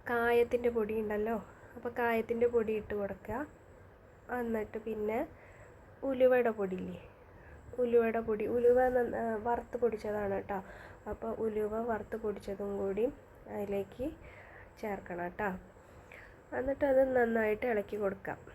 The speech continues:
ഇളക്കി കൊടുത്തൊന്ന് തിളച്ച്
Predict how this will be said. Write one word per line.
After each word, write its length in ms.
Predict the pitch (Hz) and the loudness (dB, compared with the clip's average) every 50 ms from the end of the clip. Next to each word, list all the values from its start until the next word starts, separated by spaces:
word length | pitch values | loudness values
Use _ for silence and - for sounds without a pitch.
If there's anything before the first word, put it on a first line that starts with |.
| - - - - - - - - - - - - - - - - - - - - - 220 226 | -20 -20 -20 -18 -18 -18 -18 -18 -18 -18 -18 -20 -20 -20 -20 -20 -20 -20 -18 -12 -8 -4 -4
ഇളക്കി 260 | 226 220 - 240 233 233 | -4 -2 0 0 2 2
കൊടുത്തൊന്ന് 640 | 233 226 - - 233 233 233 233 240 240 240 247 254 240 - - - - - - - - | 2 0 -2 -2 -2 0 0 0 -2 0 2 4 4 4 2 0 -6 -18 -20 -14 -4 0
തിളച്ച് 400 | 240 233 226 226 226 - - - | 2 2 2 2 0 -4 -2 0